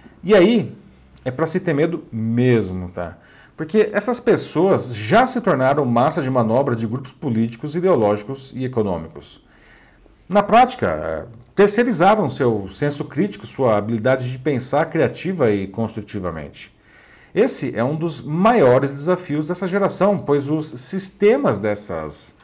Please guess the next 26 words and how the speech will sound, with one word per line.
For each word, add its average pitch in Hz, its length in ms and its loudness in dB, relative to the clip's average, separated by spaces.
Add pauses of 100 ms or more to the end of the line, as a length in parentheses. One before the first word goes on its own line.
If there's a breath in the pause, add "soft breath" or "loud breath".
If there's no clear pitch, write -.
(320 soft breath)
plataformas 123 760 0
estão - 220 -4
cada 196 240 0
vez 208 320 0
mais 160 580 0
eficientes 135 800 -4
pra 127 260 -2 (260)
que 95 600 -4 (480 loud breath)
elas 123 200 0
se 160 120 -4
tornem 160 540 2
mais 127 460 2
sedutoras, 160 720 2
não? 80 180 -12 (640 soft breath)
Por 151 120 -2
outro 151 200 2
lado, 156 400 4
a 110 100 0
turma 175 460 2
que 113 440 -2
quer 139 240 4
manipular 117 640 0
a 104 60 -2
população 120 760 -2
pra 117 160 2
atingir 104 640 -4